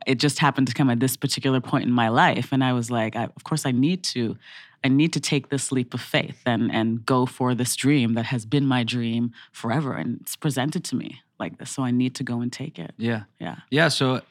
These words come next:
Speaker 2: everyone listening, like I always like to do, I don't know if those of you out there that listen are like, "Oh, I love when he does this," or those of you listening, they're like, "Oh, I get it." But the parallels in a career and also fitness are there where it's like, it's never too late,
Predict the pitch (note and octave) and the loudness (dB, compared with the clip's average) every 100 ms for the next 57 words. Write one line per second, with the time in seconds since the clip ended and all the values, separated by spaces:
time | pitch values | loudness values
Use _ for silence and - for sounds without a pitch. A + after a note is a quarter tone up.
0 | - B2 B2+ B2 B2 B2 A#2+ A#2+ B2+ C#3 | -4 0 2 2 2 0 2 4 4 4
1 | C#3 D3+ D#3 D#3 C#3+ D3+ D3+ D3+ B2+ A#2+ | 6 6 4 2 2 0 0 0 2 2
2 | B2 C3 B2 A#2 A2+ _ - - A#2 A#2 | 4 2 2 0 -4 _ -20 -12 -4 -2
3 | A2+ A2 A2+ A2 A2 A2 G#2 F2+ G#2+ G#2+ | -2 -2 0 0 0 -2 -4 -4 -6 -4
4 | A#2 G2+ - B2 B2 C3 C3 B2 C3 C3 | -4 -2 -2 0 0 0 0 0 0 0
5 | C3 B2 A2 G#2 G#2+ G#2+ G2+ G2 - G2+ | -2 -2 -4 -2 -2 -4 -6 -4 -4 -4
6 | F#2 E2+ - - C#3+ - - - _ - | -4 -4 -8 -14 -14 -16 -20 -20 _ -20
7 | G2 G#2 A2+ A2+ A2+ A2 - - - _ | -14 -8 -6 -4 -2 -4 -6 -20 -20 _
8 | A#2 C3+ C3 C#3 C#3 C#3 C3+ B2+ A#2+ - | -2 -2 0 4 4 6 4 2 0 0
9 | C#3+ D3+ C3 B2 A#2+ B2 B2+ - - E3 | 2 2 0 0 2 2 0 -2 0 4
10 | E3 E3 D#3 C#3 - F3 C#3 C3 C3 - | 4 4 2 0 2 0 4 2 2 -2
11 | - B2 B2+ A#2+ C3 B2+ F2+ - - A#2 | -4 0 2 2 0 0 -2 -8 -10 -4
12 | B2+ B2 - C3+ A#2+ A2 - _ _ _ | -2 -2 -2 0 2 0 -6 _ _ _
13 | _ - - B2 B2 C3 C#3 B2+ C3 C3 | _ -18 -4 0 2 2 0 2 2 0
14 | - | -2